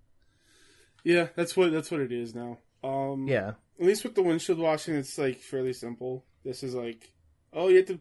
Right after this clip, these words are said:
Speaker 1: take care of your air, and, oh, there's, like, a grenade in the engine, you gotta take that out. But you can't let go of it, because if you do, the pin's gonna break, and it'll
Speaker 2: Mm.
Speaker 1: blow up and kill you.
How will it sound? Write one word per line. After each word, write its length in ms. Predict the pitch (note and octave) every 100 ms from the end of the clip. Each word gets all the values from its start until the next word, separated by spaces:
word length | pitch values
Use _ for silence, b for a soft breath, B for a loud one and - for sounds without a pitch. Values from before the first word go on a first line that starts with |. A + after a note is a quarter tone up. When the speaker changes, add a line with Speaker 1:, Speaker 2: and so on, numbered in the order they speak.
| _
Speaker 1:
take 180 | G3 F#3+
care 220 | F#3+ F#3+
of 80 | F3+
your 140 | F#3+
air, 600 | F3 F3+ F#3 F3+ F3+ F3
and, 560 | D#3+ D#3 D#3 D#3 D#3 C#3+ -
oh, 160 | E3 E3+
there's, 180 | D#3+
like, 220 | E3+ D3+ -
a 60 | D3
grenade 600 | E3 D#3+ D#3 E3 E3 D#3+
in 140 | D#3
the 160 | C#3+ C3
engine, 360 | D#3 D#3 D#3
you 80 | D3+
gotta 180 | C#3 C3+
take 180 | C#3+ C3+
that 180 | C#3 D3+
out. 280 | D#3+ D#3+ - b b b
But 100 | C#3
you 40 | C3
can't 220 | F#3 F3
let 160 | E3+ F3+
go 200 | G3+ G#3
of 120 | F#3
it, 160 | F3+
because 220 | D3+ D#3 C3+
if 140 | C3
you 60 | C#3
do, 220 | E3+ D#3+
the 100 | C#3+
pin's 300 | - G3 F#3+
gonna 160 | D#3+ C3+
break, 400 | C#3 C#3 - _ _ _ _
and 120 | B2+ B2
it'll 140 | B2+
Speaker 2:
Mm. 60 | B2
Speaker 1:
blow 200 | C#3+ D#3+
up 160 | E3+
and 140 | F3 E3
kill 180 | G3
you. 280 | F3 D3 C#3+